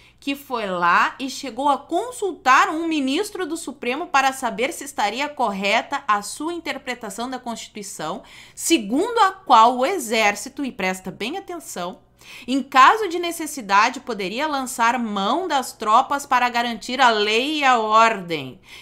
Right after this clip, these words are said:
Em outras palavras, o general queria saber se, na hipótese de uma convulsão,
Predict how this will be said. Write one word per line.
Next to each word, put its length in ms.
Em 160
outras 420
palavras, 680
o 140
general 500
queria 300
saber 440
se, 160
na 280
hipótese 720
de 220
uma 240
convulsão, 1400